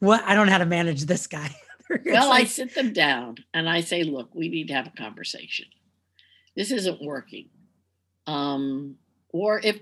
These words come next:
Speaker 2: if I have somebody come in my office who does have a reputation of being somewhere else and being very difficult, I would, I just flat out say, "Look, your reputation precedes you." Um, so we have to talk about it because, uh,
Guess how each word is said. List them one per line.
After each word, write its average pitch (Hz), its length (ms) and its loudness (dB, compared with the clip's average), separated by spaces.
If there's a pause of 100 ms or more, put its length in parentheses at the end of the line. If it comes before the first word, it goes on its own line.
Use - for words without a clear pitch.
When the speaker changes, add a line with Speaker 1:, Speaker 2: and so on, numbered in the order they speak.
(120)
Speaker 2:
if 202 220 -2 (100)
I 185 260 0 (120)
have 190 240 2
somebody 208 360 -6
come 208 200 -6
in 196 160 -4
my 175 180 -2
office 175 540 -6
who 180 220 -6
does 175 340 2
have 160 240 -2
a 143 180 -6
reputation 143 920 -8 (140)
of 151 200 -12
being 160 240 -4
somewhere 143 360 -6
else 123 240 -10
and 120 100 -8
being 127 220 -8
very 131 180 -8
difficult, 117 500 -12
I 135 100 -10
would, 139 300 -14
I 151 120 -8
just 170 340 -10 (420)
flat 185 240 4
out 190 240 -2
say, 190 140 0
"Look, 175 240 -2
your 156 120 -4
reputation 151 720 -6 (120)
precedes 131 480 -8
you." 104 160 -16 (680)
Um, 143 420 -8 (140)
so 180 200 -2
we 180 180 0
have 185 200 0
to 139 80 -8
talk 123 300 -6
about 107 260 -8
it 113 100 -14
because, 135 420 -8 (400)
uh, - 60 -10